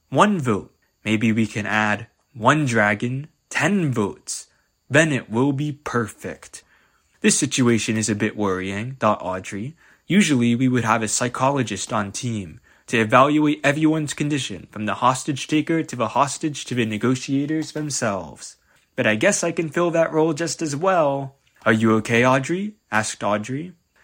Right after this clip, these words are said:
"Yes, I am doing well. Thank you for asking," replied Audrey. "You're not doing well at all," said the king, joining the conversation.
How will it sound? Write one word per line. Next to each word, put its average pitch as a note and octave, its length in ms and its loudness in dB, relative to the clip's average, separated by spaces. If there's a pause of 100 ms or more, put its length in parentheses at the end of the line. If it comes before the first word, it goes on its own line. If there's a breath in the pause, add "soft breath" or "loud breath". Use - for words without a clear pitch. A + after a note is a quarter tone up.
(120)
"Yes, F3 300 0
I A#2 80 0
am A#2+ 140 -2
doing C3+ 260 2
well. B2+ 280 0
Thank B2 220 -4
you A#2 80 -4
for A2 140 -4
asking," G2+ 560 -4
replied G2 400 -4
Audrey. F#2 540 -8 (640)
"You're D3+ 160 8
not G#2+ 240 2
doing A2+ 240 2
well B2 240 4
at C3+ 60 2
all," G#2+ 320 2
said G#2 260 -6
the G#2 80 -8
king, F#2+ 420 -8 (300)
joining A2 380 2
the G2+ 200 -6
conversation. G2 800 -6